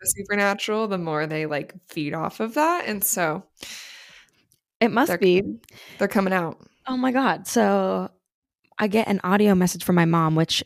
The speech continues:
Speaker 2: she's never sent me an audio message in her life.
Speaker 1: Yeah, like, I don't think my mom even knows how to do that.
Speaker 2: No. And it's two seconds long, so I thought she accidentally did it, you know. And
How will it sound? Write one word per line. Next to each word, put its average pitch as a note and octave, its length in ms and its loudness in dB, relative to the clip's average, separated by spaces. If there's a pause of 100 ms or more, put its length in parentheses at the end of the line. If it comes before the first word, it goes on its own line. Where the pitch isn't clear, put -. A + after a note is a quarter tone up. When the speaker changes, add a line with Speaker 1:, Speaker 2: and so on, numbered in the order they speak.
(120)
Speaker 2:
she's E3+ 280 2
never E3 340 4
sent D#3 220 -4
me D#3+ 80 0
an D#3 120 -2
audio D#3 240 0
message D#3+ 320 -2
in E3+ 80 0
her D#3+ 160 0
life. - 420 -8 (380)
Speaker 1:
Yeah, F3+ 180 2
like, F3 200 4
I F#3 60 6
don't F3 100 2
think E3+ 120 -4
my E3+ 100 0
mom D#3 220 -2
even - 180 -6
knows - 180 -4
how - 80 -6
to - 80 -8
do - 160 -8
that. - 280 -10 (180)
Speaker 2:
No. G3 160 4 (680)
And G3+ 120 4
it's - 160 0
two A#3+ 120 4
seconds A#3+ 320 0
long, E3+ 240 4
so F3+ 160 4
I E3+ 140 4
thought D#3+ 320 2 (140)
she - 160 0
accidentally D#3+ 460 0
did D3+ 160 -4
it, D3 260 -6
you E3+ 80 -4
know. - 240 -6 (400)
And E3 480 2